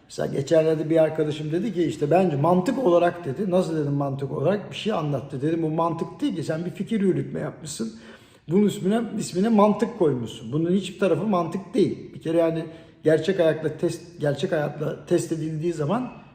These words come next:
bir kere yeniliyor. Yani bir zafer kazandığı falan da yok. Yani daha geçmiş örnekleri de kendisine gösterdim. Dolayısıyla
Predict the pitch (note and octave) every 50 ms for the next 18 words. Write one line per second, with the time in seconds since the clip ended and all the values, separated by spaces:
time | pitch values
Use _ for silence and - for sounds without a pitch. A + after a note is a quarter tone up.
0 | - - - F#3 F#3+ A3 G3+ F3+ F#3+ G3 G3 G#3 G3+ G#3 G3+ E3 B2 - - -
1 | - - - - - - _ _ _ - C3 C#3 C3+ C#3 C#3 C#3+ D3+ D3 - F3+
2 | E3 - D#3 D#3 D3 D3 D#3+ E3 E3+ E3+ F3+ - E3 E3 E3+ F3 F3+ F3 D#3+ C#3
3 | C#3+ E3 F3+ E3+ D#3 D3 C#3+ C#3 D3+ D3+ C#3+ C#3+ - - C#3 - - D3+ C#3+ D#3
4 | D3+ D3+ D3+ C#3+ C#3 - D#3 D3+ D3 D3 C#3 - C3 C3 C3+ B2+ A#2+ C3 B2 B2
5 | G#2+ A#2 A#2+ - - - A#2+ A2 A2 A2+ A#2 C#3 D#3 E3 E3 - - G3+ G#3 F#3
6 | D#3 -